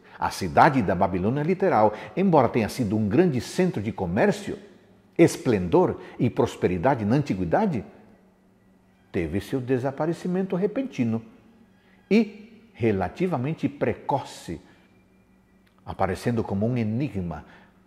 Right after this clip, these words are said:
para o mundo secular. Mas aos que estudam a palavra, tudo fica claro. Em meio aos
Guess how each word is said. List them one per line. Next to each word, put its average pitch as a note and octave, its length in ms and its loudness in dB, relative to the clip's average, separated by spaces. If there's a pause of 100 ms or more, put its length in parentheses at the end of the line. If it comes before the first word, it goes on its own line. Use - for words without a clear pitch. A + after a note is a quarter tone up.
para G#2+ 160 -4
o G#2+ 40 -4
mundo B2 280 -2
secular. D#3+ 560 -6 (1120)
Mas F2 360 -8
aos F#2 200 -6
que - 140 -10
estudam A2+ 460 -4
a A#2 40 -2
palavra, F2 600 -6 (680)
tudo G#2 480 -4
fica G#2+ 640 -12 (480)
claro. - 400 -12 (2500)
Em F3+ 100 4
meio G3 340 6
aos G#2+ 380 0